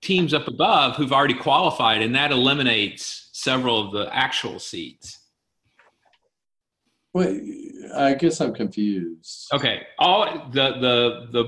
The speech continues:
Speaker 1: bottom at large. <laughs> This is great. This is
Speaker 2: Yeah, this is good. Good podcast.
Speaker 1: This is fantastic. No, it's gonna be good. This is, 'cause this is, this is realistic. That's how it works. Okay, so we've already got, you see, forty-eight teams have already qualified by being a regular season or tournament champion.
Speaker 2: Right, right.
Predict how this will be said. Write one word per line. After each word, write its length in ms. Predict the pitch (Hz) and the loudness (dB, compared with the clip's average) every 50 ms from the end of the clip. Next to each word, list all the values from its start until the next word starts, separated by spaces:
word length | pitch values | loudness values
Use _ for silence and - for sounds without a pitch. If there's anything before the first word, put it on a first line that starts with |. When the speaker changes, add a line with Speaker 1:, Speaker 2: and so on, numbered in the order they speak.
| - - | 2 2
Speaker 1:
bottom 720 | 131 139 175 208 214 226 233 233 240 269 254 214 - _ _ _ | 2 4 4 2 2 2 0 0 -2 -2 -4 -6 -10 _ _ _
at 200 | 143 147 143 139 139 | -2 0 0 0 0
large. 280 | 139 139 139 143 - - - | 0 2 2 2 0 -2 -8
<laughs> 100 | - - | -4 0
This 220 | - 262 254 - - | 2 2 2 2 0
is 140 | 185 180 - | -2 -2 -2
great. 320 | - - 135 131 139 - - - - - - - - | -4 -6 -4 -4 -4 -6 -6 -8 -12 -12 -12 -6 0
This 220 | - 175 170 175 - | 0 2 2 0 -2
is 80 | 156 156 | 2 4
Speaker 2:
Yeah, 300 | 156 147 131 - - - | 4 4 4 0 -4 -8
this 160 | 202 180 - | -8 -2 0
is 140 | 247 190 - | 2 2 4
good. 220 | - 208 190 180 - - - - _ - 208 - | 4 4 4 4 2 -2 -8 -14 _ -14 -6 0
Good 280 | 220 208 190 185 - | 4 4 4 4 4
podcast. 480 | 156 147 143 139 - 139 113 - - - | 4 4 4 4 2 0 0 0 0 -2
Speaker 1:
This 120 | - - | -4 -8
is 180 | 226 202 185 175 | -8 -2 0 0
fantastic. 560 | 151 143 - - 135 127 127 127 - - - _ | 0 0 0 0 0 0 -2 -4 -6 -12 -16 _
No, 220 | - 285 339 311 247 | -2 0 0 0 0
it's 100 | - - | -2 -2
gonna 160 | - 302 302 | -2 -2 -2
be 100 | 262 - 285 233 | -4 -4 -4 -4
good. 320 | 233 247 - - - 113 - _ | -4 -4 -8 -12 -20 -20 -16 _
This 220 | 392 190 - _ 240 | -14 -14 -14 _ -8
is, 100 | 196 - - - 180 - - 196 180 - | -8 -8 -8 -12 -16 -16 -14 -14 -12 -10
'cause 160 | - 226 233 | -10 -8 -8
this 160 | 262 254 262 | -8 -8 -8
is, 360 | 277 247 208 - - - _ _ _ _ _ _ _ - | -10 -10 -10 -10 -12 -14 _ _ _ _ _ _ _ -2
this 160 | 247 - - | -2 -2 -2
is 120 | - - - | -4 -6 -4
realistic. 560 | - 175 160 151 143 170 175 - - - - - | -2 0 0 -2 -2 -4 -6 -8 -8 -10 -10 -10
That's 200 | - 156 151 _ | -12 -14 -14 _
how 140 | 220 147 139 | -10 -10 -8
it 40 | 135 | -8
works. 220 | 127 110 - _ _ _ - - - - - | -10 -10 -12 _ _ _ -20 -20 -20 -8 -4
Okay, 240 | 156 151 147 117 98 - - - _ _ | -2 -2 0 -2 -2 -6 -12 -20 _ _
so 220 | - - 165 160 160 | -6 -2 2 6 6
we've 160 | 170 165 165 | 6 6 6
already 260 | 175 208 254 269 254 | 4 4 2 2 0
got, 480 | 254 254 262 269 240 151 127 135 - - | 0 0 2 2 0 0 -2 -4 -6 -8
you 80 | 156 | -10
see, 140 | - - 160 | -6 -4 -4
forty-eight 540 | 156 - 220 233 254 262 262 247 233 240 - | 0 2 2 2 4 4 2 2 0 -2 -4
teams 340 | - 196 185 170 151 135 135 | -4 -2 -2 -2 -2 -2 -4
have 100 | 123 131 | -2 0
already 220 | 135 139 139 135 | 0 0 0 -2
qualified 640 | - - 131 127 123 117 120 - 98 98 113 - | -2 -2 -2 0 0 -2 -4 -6 -8 -10 -10 -8
by 100 | - 110 | -8 -8
being 240 | 107 113 113 110 110 | -6 -6 -6 -6 -6
a 60 | 107 | -8
regular 280 | 110 110 107 113 113 110 | -8 -8 -8 -8 -8 -8
season 320 | - - 107 101 104 107 | -8 -8 -8 -10 -10 -10
or 100 | 101 104 | -12 -14
tournament 360 | - - 104 95 95 92 - - | -12 -12 -12 -12 -12 -14 -12 -10
champion. 320 | - 190 180 - 220 208 | -8 -8 -8 -8 -2 2
Speaker 2:
Right, 400 | 185 151 120 110 110 120 - - 117 | 4 4 4 4 2 -2 -4 -8 -6
right. 240 | 117 107 104 104 | -4 -4 -4 -4